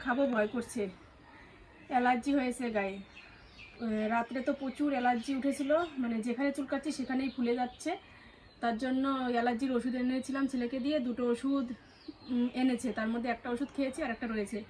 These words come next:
তাই এখন আবার বেগুন ভাজা খাবো, বেগুন ভাজা খেয়ে যদি অ্যালার্জি ওঠে ওই ওষুধটাও খেয়ে নেবো, তাহলে আর অসুবিধা হবে না। তাহলে চলো খাওয়াটা শুরু করি। আর এক বাটিতে করেই এনেছি,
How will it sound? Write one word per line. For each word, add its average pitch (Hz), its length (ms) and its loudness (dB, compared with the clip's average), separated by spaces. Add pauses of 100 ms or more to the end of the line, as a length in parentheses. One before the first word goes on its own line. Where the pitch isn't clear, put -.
(400)
তাই 233 160 2
এখন 247 200 -2
আবার 269 180 -2
বেগুন 247 220 2
ভাজা 254 240 0
খাবো, 269 240 0
বেগুন 233 200 0
ভাজা 240 220 -2
খেয়ে 269 220 0
যদি 226 200 0
অ্যালার্জি 240 360 0 (140)
ওঠে 285 180 0 (200)
ওই 208 120 0
ওষুধটাও 240 400 -2
খেয়ে 202 220 0
নেবো, 196 160 -4 (640)
তাহলে 208 340 0
আর 269 80 2 (160)
অসুবিধা 214 300 -4
হবে 214 160 -2
না। 208 100 -4
তাহলে 226 200 -4 (1080)
চলো 247 260 -2
খাওয়াটা 240 340 -2
শুরু 254 220 2
করি। 269 160 2 (3000)
আর 240 60 -2 (100)
এক 240 120 0
বাটিতে 262 280 -2
করেই 294 260 0
এনেছি, 220 280 -4